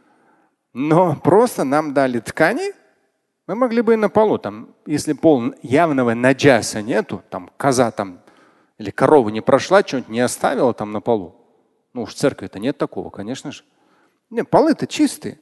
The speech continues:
но все равно нам дали какие-то там тряпки. Мы попросили, говорим, можем мы тут, то у нас по времени, то есть мы мусафиры, мы объединяем, но получается как бы зухр, аср, когда, даже если ты объединяешь, аср все равно же когда-то заканчивается, а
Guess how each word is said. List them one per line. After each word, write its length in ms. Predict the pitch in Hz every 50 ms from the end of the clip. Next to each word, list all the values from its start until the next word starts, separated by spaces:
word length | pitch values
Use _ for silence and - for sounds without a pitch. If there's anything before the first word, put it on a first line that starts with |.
| _ _
но 80 | 196 196
все 140 | - 220 214
равно 200 | 220 247 285 294
нам 200 | 240 214 208 202
дали 220 | 220 208 175 - - _ _
какие-то 440 | - - - - - 98 - - -
там 240 | _ - 98 92 -
тряпки. 360 | - - 247 - - - - _ _ _ _ _ _ _ _ _ _ _ _ _ _ _ _ _ -
Мы 120 | 127 131
попросили, 400 | 123 120 - 123 120 107 - 208
говорим, 180 | 165 117 107 104
можем 300 | 113 151 170 135 117 101
мы 80 | 95 -
тут, 360 | - 104 - - 90 - -
то 100 | - 127
у 40 | 123
нас 280 | 117 113 107 - - - _ _
по 100 | - 120
времени, 460 | 101 101 131 180 190 160 123 101 98 92
то 100 | - 95
есть 140 | 85 -
мы 80 | 113 117
мусафиры, 560 | 127 135 131 - 196 196 170 - - 110 113
мы 140 | 107 117 117
объединяем, 680 | 113 110 123 131 - 156 180 185 175 131 104 101 104
но 80 | 117 117
получается 600 | - 135 135 123 - 175 202 175 123 - 131 -
как 180 | - 120 113
бы 200 | 123 131 131 127 - - - - - - - - - - - _ _ _ _ _ _ _ _ -
зухр, 400 | 135 131 151 185 147 135 139 151
аср, 360 | 170 190 190 - - 143 131
когда, 220 | - 151 147 147
даже 260 | 135 156 160 147 202
если 160 | 196 - 165 143
ты 140 | - 156
объединяешь, 760 | 143 131 120 139 143 - 143 156 190 262 294 220 - - - -
аср 360 | 220 165 165 165 - - 131
все 140 | - - 147
равно 180 | 175 254 294
же 100 | 208 147
когда-то 280 | - 160 160 143 - 127
заканчивается, 840 | 110 139 143 - 151 117 98 - - 104 101 92 - - - 101 98
а 340 | 101 101 104 104 101 107